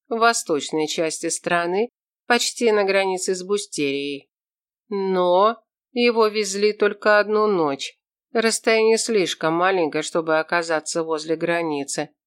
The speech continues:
Получается, эта шахта находится недалеко от столицы.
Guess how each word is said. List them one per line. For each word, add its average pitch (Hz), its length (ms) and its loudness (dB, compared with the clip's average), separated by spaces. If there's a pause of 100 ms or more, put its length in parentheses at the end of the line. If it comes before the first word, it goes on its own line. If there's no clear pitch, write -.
(560)
Получается, 196 1040 0 (140)
эта 240 260 0
шахта 247 480 2
находится 220 640 0
недалеко 196 480 -2
от 190 160 0
столицы. 151 880 -4